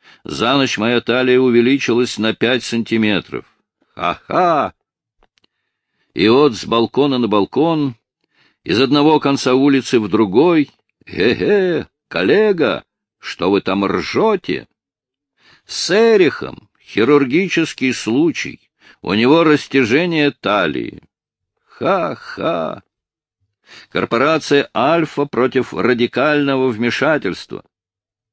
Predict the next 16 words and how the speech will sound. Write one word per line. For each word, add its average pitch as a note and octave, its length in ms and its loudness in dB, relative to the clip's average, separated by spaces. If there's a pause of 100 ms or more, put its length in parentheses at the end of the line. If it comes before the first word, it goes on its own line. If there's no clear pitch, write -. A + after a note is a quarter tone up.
(400)
Попробуйте D#3 960 2 (160)
бужирование». C3 1160 0 (1500)
«А D2+ 240 0
что D#3+ 400 0
вы E3 140 0
пропишете C3+ 760 -4
против B2 560 -2
легкой B2 640 -2
хрипоты?» G2 800 -4 (1400)
В E2 140 -6
узких - 360 -6
переулках F#2+ 640 -4
от D2+ 200 -8
дома D#2 320 -4
к C#2+ 80 -10
дому. D#2+ 340 -4